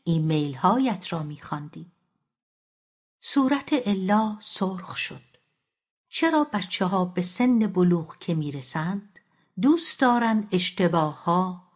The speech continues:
و کمبود های بزرگترها را پیدا کنند؟ اما به هر حال به نظر می رسید دیگر اعضای خانواده علاقه‌شان را به این موضوع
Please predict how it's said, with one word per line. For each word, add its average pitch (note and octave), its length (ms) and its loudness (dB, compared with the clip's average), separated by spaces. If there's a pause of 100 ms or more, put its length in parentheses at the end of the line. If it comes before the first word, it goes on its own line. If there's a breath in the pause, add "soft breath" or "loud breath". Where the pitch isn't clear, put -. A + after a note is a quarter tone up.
و D#3+ 100 2
کمبود G#3 580 0
های B3+ 440 2
بزرگترها F#3+ 960 -2
را F3+ 360 -2
پیدا F3 380 -2
کنند؟ - 680 -8 (1300)
اما D#4 340 8
به D4 140 2
هر A3+ 220 2
حال B3 400 4
به A#3+ 160 0
نظر G#3 400 4
می A#3 180 2
رسید G3+ 680 -6 (320)
دیگر A3+ 640 2
اعضای A3 640 2
خانواده E3 880 0 (340)
علاقه‌شان A3+ 920 2
را E3+ 200 0
به D#3+ 140 -4
این E3+ 260 2
موضوع F#3+ 680 -4